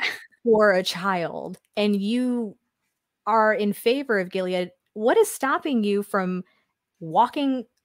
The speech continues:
across the border to go into Gilead?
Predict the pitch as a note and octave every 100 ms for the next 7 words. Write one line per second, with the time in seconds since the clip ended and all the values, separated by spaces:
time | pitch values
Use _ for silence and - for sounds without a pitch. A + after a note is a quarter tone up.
0 | _ - - A#3+ A3+ G#3 F3+ C#4+ E4+ F3+
1 | D#3+ G3+ _ _ _ _ _ _ - C#4
2 | D4+ A3 A3 A3 A3 D#4+ G3+ D3+